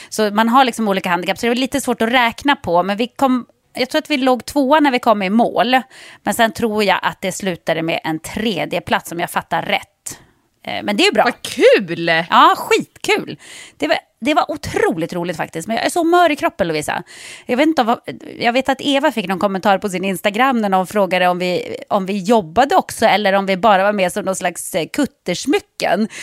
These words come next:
Speaker 1: Och, <laughs> nej, men Eva och jag skrattade så mycket åt det, för vi jobbar stenhårt. Vi är ju liksom en del av crewet. Vi åker ju inte med som, som att bara åka med, eh, och hänga på båten, utan vi är ju verkligen med och arbetar.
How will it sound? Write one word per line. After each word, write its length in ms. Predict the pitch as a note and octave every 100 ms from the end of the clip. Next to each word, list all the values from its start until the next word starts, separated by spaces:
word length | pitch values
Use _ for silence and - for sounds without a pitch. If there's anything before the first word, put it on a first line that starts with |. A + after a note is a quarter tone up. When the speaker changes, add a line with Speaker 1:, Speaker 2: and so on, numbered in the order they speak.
| - - - - - -
Speaker 1:
Och, 100 | B3 -
<laughs> 60 | A#3
nej, 120 | B3
men 160 | B3+ C4
Eva 220 | B3+ A#3
och 40 | D4
jag 100 | A#3+
skrattade 360 | C#4+ A3+ A#3
så 60 | G#3
mycket 180 | G#3 G3+
åt 40 | G3
det, 180 | F#3
för 120 | A#3 G3
vi 160 | A3
jobbar 280 | B3+ C4+ F#3+
stenhårt. 960 | - - - F#4 G3 E3+ F#3+ F4 D4 F3+
Vi 80 |
är 60 | G#3
ju 120 | C#4
liksom 240 | E4+ D4+ D4
en 100 | G#3+
del 180 | F#3
av 100 | G3+ G#3
crewet. 560 | - G4 F3+ D#3+ - F#3
Vi 140 | A3+
åker 220 | B3+ E4
ju 40 | D4
inte 200 | A#3 C#4
med 420 | B3 D4+ F4 C#4
som, 300 | A#3+ G#3 G3+ - - -
som 200 | - G#3
att 140 | G#3 -
bara 200 | G3 F3+
åka 300 | G3+ G#3+ G3
med, 500 | F#3 F3+ F3 F3+ - _ _
eh, 120 | - -
och 140 | A3
hänga 320 | F#3+ G#3 F#3+ F3+
på 120 | G#3+
båten, 760 | F#3 F4+ G#3+ - - D3 -
utan 240 | G3+ G3+ F3+
vi 140 | A#3
är 80 | B3+
ju 120 | F#3
verkligen 360 | A3 F3 E3+ F#3
med 120 | D#3+
och 100 | -
arbetar. 880 | - - E3+ F3+ F#4+ A3+ - -